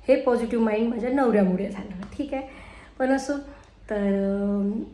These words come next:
म्हणून की ती जी इच्छा होती लहानपणी ती आता पूर्ण झाली. आणि माझ्या नवऱ्याला माझ्यापेक्षा आनंद आहे स्विमिंग शिकायला नाही आला, कारण मी एवढी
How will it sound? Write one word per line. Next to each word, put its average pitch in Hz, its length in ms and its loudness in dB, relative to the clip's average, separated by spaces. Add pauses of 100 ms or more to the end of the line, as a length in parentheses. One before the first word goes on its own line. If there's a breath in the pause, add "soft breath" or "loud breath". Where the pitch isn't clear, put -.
(140)
म्हणून 262 280 4
की 277 280 -4
ती 285 120 -2
जी 277 180 -2
इच्छा 277 300 0
होती 262 240 2
लहानपणी 233 680 -2
ती 226 80 -2
आता 202 200 -2
पूर्ण 202 280 -2
झाली. 202 320 -2
आणि 202 220 -2
माझ्या 208 280 0
नवऱ्याला 220 360 2
माझ्यापेक्षा 247 640 0
आनंद 214 360 0
आहे 208 340 -2 (640 loud breath)
स्विमिंग 233 240 2
शिकायला 214 360 0
नाही 202 140 2
आला, 190 80 0
कारण 247 260 2
मी 262 140 4
एवढी 269 300 6